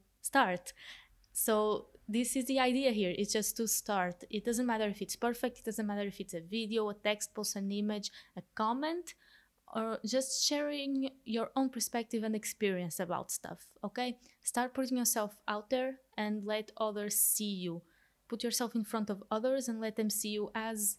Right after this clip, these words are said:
you are, not trying to fake anything. And it will be difficult. Like I, like I talked about, that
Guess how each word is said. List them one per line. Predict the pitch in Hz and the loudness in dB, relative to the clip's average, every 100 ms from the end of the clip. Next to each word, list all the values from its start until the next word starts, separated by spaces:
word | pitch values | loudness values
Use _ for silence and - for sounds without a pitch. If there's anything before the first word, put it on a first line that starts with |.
| _ - | _ -4
you | 196 196 190 | 0 2 4
are, | 196 170 165 - - - - | 4 4 0 -6 -20 -10 -2
not | 214 220 | 0 0
trying | - 214 208 | 0 0 0
to | 202 | -4
fake | - 202 196 - - | 0 2 2 -2 -8
anything. | 202 196 180 180 - - _ | -4 -2 -2 -4 -6 -14 _
And | 247 | 2
it | 277 | 4
will | 349 330 | 4 4
be | 277 | 4
difficult. | 254 226 202 165 160 - - _ | 4 2 2 0 -4 -8 -20 _
Like | 226 226 226 | -4 -2 2
I, | 226 220 226 | 2 2 0
like | 233 240 | 0 2
I | |
talked | 233 247 247 | 2 2 2
about, | 190 190 185 - 202 | 0 0 0 -4 -4
that | 208 208 202 202 | 0 0 -2 -6